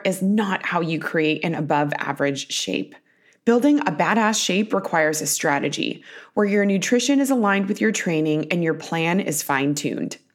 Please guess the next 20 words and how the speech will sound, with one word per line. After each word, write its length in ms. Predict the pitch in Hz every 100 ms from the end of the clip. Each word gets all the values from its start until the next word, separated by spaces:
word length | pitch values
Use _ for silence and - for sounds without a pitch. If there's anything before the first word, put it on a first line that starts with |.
| -
Create 340 | - 269 302
Your 160 | 339 359
Shape 340 | - 175 175 -
is 120 | 175
Jenny's 380 | 151 180 180 -
four-month 580 | 185 202 226 180 196 196
nutrition 480 | 190 185 170 170
coaching 440 | 165 156 147 151 147
program 420 | 151 139 143 143
to 100 | 151
change 320 | - 190 220
your 100 | 269
body 260 | 208 165 156
composition, 840 | 160 151 156 147 143 139 143 147 - - - -
be 160 | 208 202
taught 440 | 196 220 240 -
the 80 | 190
science 560 | - - - 247 254 -
of 180 | 208
nutrition, 720 | 190 190 - 156 151 143 139